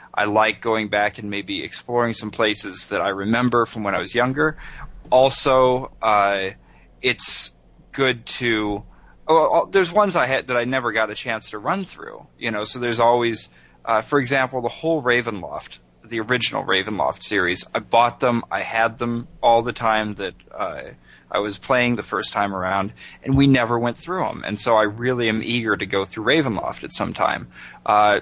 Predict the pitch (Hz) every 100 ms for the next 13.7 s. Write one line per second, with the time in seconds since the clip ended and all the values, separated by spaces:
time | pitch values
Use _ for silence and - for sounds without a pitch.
0 | - 120 117 123 123 117 123 120 - 127
1 | 127 117 95 101 101 92 - 95 98 95
2 | - 98 87 71 - _ _ - - -
3 | - - - - 78 92 95 98 101 98
4 | 92 90 - 139 113 101 104 90 110 104
5 | 101 107 110 98 107 98 - 110 104 101
6 | 95 - 110 98 85 - - - - -
7 | _ _ - _ - 143 139 135 120 -
8 | 120 107 101 101 107 104 123 90 - -
9 | 120 117 120 123 147 143 113 104 - 120
10 | - - 117 110 110 - 113 123 151 127
11 | 117 123 117 95 101 92 123 117 120 120
12 | 113 107 101 98 107 104 95 95 101 98
13 | 95 92 92 - 135 131 -